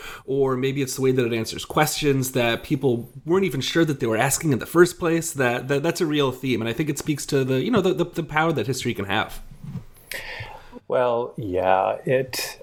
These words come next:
Speaker 2: I, I don't know. It was just something that touched a chord in me that, as I
Speaker 1: Mm-hmm.
Speaker 2: said, you know, went back into my childhood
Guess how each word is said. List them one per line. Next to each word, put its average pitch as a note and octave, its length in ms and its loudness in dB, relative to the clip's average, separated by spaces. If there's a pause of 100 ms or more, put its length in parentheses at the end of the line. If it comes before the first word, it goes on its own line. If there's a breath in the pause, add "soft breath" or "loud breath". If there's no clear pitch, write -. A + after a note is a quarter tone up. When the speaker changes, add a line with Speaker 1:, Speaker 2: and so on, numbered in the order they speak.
Speaker 2:
I, - 300 -4
I C3+ 80 0
don't C#3 260 0
know. B2+ 400 0
It A#2+ 180 0
was C#3 220 2
just - 220 -2
something C#3+ 540 2
that A2 340 2
touched - 680 0 (120)
a B2+ 100 6
chord B2+ 540 -2
in A2 260 -2
me G#2 280 0
that, G#2 360 2
as A2+ 180 -2
I A2+ 60 2
Speaker 1:
Mm-hmm. B2+ 160 0
Speaker 2:
said, A#2+ 340 2 (440 loud breath)
you A2 100 -2
know, G#2+ 80 0
went A2+ 300 0
back A2 280 0
into G#2+ 760 0
my G#2 600 2
childhood G#2+ 1000 0